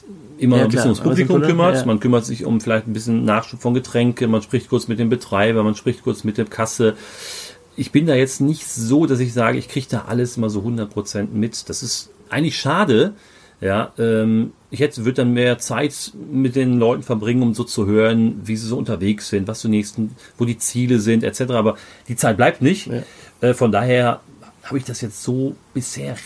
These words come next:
Speaker 1: relativ wenig mitbekommen. Natürlich gibt's noch ein paar Sachen, ein paar Sprüche, „Hast du das mitbekommen?“ Und „Das hat nicht gut funktioniert und das war witzig und da, da war ein Reinfall und diese Show und jenes und da musste ich bewerben.“
Speaker 2: Aber ich, ich mach, mach ja auch
Speaker 1: Aber
Speaker 2: Kunst gegen Bares auch in Düsseldorf. Und
Speaker 1: Mhm.
Speaker 2: da habe ich ja auch extrem viel mit Musikern zu tun.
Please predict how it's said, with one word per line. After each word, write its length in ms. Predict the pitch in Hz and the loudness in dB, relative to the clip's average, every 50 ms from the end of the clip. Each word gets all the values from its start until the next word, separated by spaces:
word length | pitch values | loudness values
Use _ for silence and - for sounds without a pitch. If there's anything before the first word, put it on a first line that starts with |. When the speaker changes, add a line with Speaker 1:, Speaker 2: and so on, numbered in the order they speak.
| - - | -14 -12
Speaker 1:
relativ 440 | - 139 139 123 - - 117 - - | -10 -10 -10 -10 -10 -10 -10 -4 -2
wenig 240 | 123 120 117 110 | 0 0 0 0
mitbekommen. 420 | 135 143 - - - - - 85 87 | -2 -6 -4 -8 -10 -6 -4 -2 -2
Natürlich 280 | 104 208 220 226 208 - | 0 4 4 2 4 2
gibt's 160 | 202 202 - | 0 0 2
noch 80 | 185 151 | 0 0
ein 60 | 135 | 2
paar 180 | 139 120 110 | 2 0 2
Sachen, 240 | 107 151 165 175 170 | 2 0 0 -2 -2
ein 20 | 127 | -2
paar 140 | 120 101 | -4 -4
Sprüche, 500 | - - 151 156 147 - 139 127 131 - | -4 0 0 0 2 4 2 2 2 0
„Hast 140 | 101 110 - | -4 -2 -2
du 40 | 143 | -2
das 120 | 131 - | 0 0
mitbekommen?“ 520 | 147 135 - 127 113 - 117 117 117 120 120 | -2 -2 -2 -4 -2 2 2 4 4 4 2
Und 120 | 120 98 | 2 0
„Das 120 | 101 98 110 | -2 -2 -2
hat 120 | 110 104 | -2 -2
nicht 200 | 120 131 127 - | -2 -4 -4 -2
gut 120 | - 120 - | -4 -4 0
funktioniert 400 | - 120 113 107 120 113 113 117 | 0 0 0 2 2 0 0 2
und 80 | 113 | 0
das 140 | 104 98 104 | -2 0 0
war 120 | 110 101 110 | 0 0 2
witzig 460 | 131 131 - - 120 117 110 104 - | 0 -2 0 -2 0 0 0 -2 -2
und 80 | - | -2
da, 140 | 101 101 - - - - - - - - | -2 -2 -2 -4 -12 -20 -20 -20 -14 -6
da 140 | - 104 104 | -4 -2 0
war 100 | 117 113 | 0 0
ein 60 | 113 | 0
Reinfall 580 | 98 101 113 131 135 131 - 127 113 113 113 117 | 0 0 2 2 0 0 0 0 2 4 2 2
und 320 | 120 113 101 95 95 - | 2 -2 -4 -4 -4 -2
diese 220 | 127 120 110 123 | -2 -2 -2 -2
Show 380 | 117 - 120 113 110 113 117 120 | -4 -2 2 2 2 4 2 0
und 260 | - - 110 110 104 - | -2 0 -2 -2 0 0
jenes 420 | 107 117 123 120 117 113 - - | 0 2 2 2 2 0 -2 -4
und 140 | - 113 - | -6 -4 -2
da 80 | 107 | 0
musste 240 | 123 139 127 - - | 0 0 0 -2 -4
ich 60 | 123 | -2
bewerben.“ 440 | - 120 98 117 117 123 123 123 127 | -2 0 2 4 4 4 4 4 2
Speaker 2:
Aber 80 | 123 113 | 2 2
ich, 40 | 113 - - | 2 0 -4
ich 140 | 147 127 | -6 -2
mach, 180 | 156 156 185 - | 0 0 0 2
mach 140 | 151 165 160 | 2 2 4
ja 100 | 156 139 | 4 4
auch 60 | 135 | 4
Speaker 1:
Aber 60 | 104 - | 4 2
Speaker 2:
Kunst 120 | 107 98 | 2 4
gegen 120 | - 139 127 | 2 2 2
Bares 300 | 135 139 156 160 147 135 | 4 2 2 2 0 -2
auch 100 | 135 127 | 0 0
in 80 | 127 | 0
Düsseldorf. 440 | 127 131 117 123 107 104 101 101 - - - - | 0 0 0 -2 -4 -6 -8 -10 -12 -14 -8 -4
Und 120 | 101 98 | -2 0
Speaker 1:
Mhm. 40 | - | 2
Speaker 2:
da 120 | 123 123 | 2 4
habe 200 | 127 135 139 143 | 4 4 2 2
ich 60 | 123 | 2
ja 80 | 135 135 | 0 2
auch 100 | 135 127 | 2 0
extrem 380 | 127 127 - - - 143 151 151 | 0 -2 -4 -4 -2 0 0 0
viel 160 | - - 151 | 0 0 0
mit 140 | 139 135 127 | 0 2 2
Musikern 420 | 131 143 139 131 123 - 110 101 | 2 2 4 4 2 2 0 -4
zu 80 | - 107 | -4 -8
tun. 240 | 101 - 104 101 | -10 -8 -10 -10